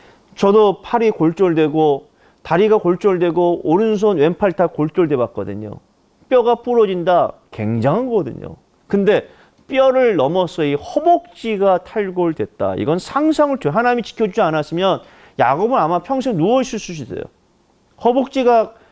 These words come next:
골절이 되면 평생 누워있어야 돼요. 근데 하나님의 은혜로 어떻게 해요? 걸을 수 있도록 만든 거거든요. 나로 축복해 주옵소서. 그때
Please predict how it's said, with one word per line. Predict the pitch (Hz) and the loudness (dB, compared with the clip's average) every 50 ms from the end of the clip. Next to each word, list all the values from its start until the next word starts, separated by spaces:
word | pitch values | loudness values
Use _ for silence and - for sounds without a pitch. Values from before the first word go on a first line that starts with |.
| _ _ _ _ _ _ _ _ _ _ _ - | _ _ _ _ _ _ _ _ _ _ _ -2
골절이 | - 151 185 180 - 240 226 220 190 | 0 0 0 2 0 0 0 0 0
되면 | 160 151 151 190 233 233 208 151 - - - - _ _ _ | 0 0 0 0 0 0 0 0 -2 -4 -10 -18 _ _ _
평생 | - 294 311 285 311 302 254 | -4 -2 0 0 2 2 2
누워있어야 | 175 185 220 269 294 277 - - - 175 123 104 | 2 2 2 2 2 0 0 -2 -2 -2 -2 -2
돼요. | - 50 - - - _ _ _ _ _ _ _ _ _ | -4 -10 -14 -16 -18 _ _ _ _ _ _ _ _ _
근데 | - 151 175 | -6 -2 0
하나님의 | 214 233 233 226 226 220 214 | 0 0 0 0 2 0 2
은혜로 | 190 170 170 185 190 185 185 | 2 2 2 2 2 2 2
어떻게 | 147 143 - 165 151 160 | 2 0 -2 -2 0 2
해요? | 160 160 180 233 - - _ _ _ | 2 2 2 0 -2 -8 _ _ _
걸을 | - 131 139 170 208 220 | -2 0 0 2 0 -2
수 | - - 233 | -2 -4 -6
있도록 | 202 - - - 175 170 175 180 | -6 -4 -2 -2 -2 0 0 0
만든 | 143 117 127 - 180 240 233 214 | 0 0 0 0 -2 -2 -4 -4
거거든요. | 151 104 90 - - _ _ _ _ _ _ _ _ _ _ _ _ _ _ _ _ _ _ _ - - _ _ _ _ _ _ _ - | -6 -8 -10 -14 -18 _ _ _ _ _ _ _ _ _ _ _ _ _ _ _ _ _ _ _ -20 -20 _ _ _ _ _ _ _ -2
나로 | 123 143 160 190 202 208 202 190 | 2 2 4 4 4 2 2 0
축복해 | 180 - - 233 220 - - 196 185 170 160 165 151 151 151 | -2 -4 -8 -10 -10 -6 -2 -2 0 0 0 0 -2 -2 -4
주옵소서. | - - 123 120 120 117 117 - - 98 92 - - 101 87 - _ _ _ _ _ _ _ _ | -6 -6 -6 -4 -4 -6 -8 -8 -10 -12 -10 -10 -8 -10 -10 -10 _ _ _ _ _ _ _ _
그때 | - - 220 220 - - - 220 208 196 190 180 | -4 -2 -2 -2 -4 -2 0 2 2 2 0 -2